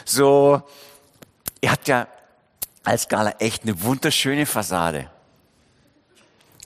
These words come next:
Die neue Fassade draußen, richtig schön geworden, echt,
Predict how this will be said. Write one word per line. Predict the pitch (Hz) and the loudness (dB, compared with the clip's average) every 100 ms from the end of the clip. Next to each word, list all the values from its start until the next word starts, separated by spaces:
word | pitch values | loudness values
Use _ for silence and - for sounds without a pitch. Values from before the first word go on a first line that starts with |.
| - | -8
Die | |
neue | 104 160 185 | 0 4 4
Fassade | 143 135 143 143 | 2 -2 2 2
draußen, | 123 127 127 117 101 | 4 2 2 -2 -6
richtig | 120 190 - - | 2 2 4 2
schön | - 185 196 | 4 6 6
geworden, | 165 160 156 143 | 6 8 8 6
echt, | 156 175 - | 2 2 0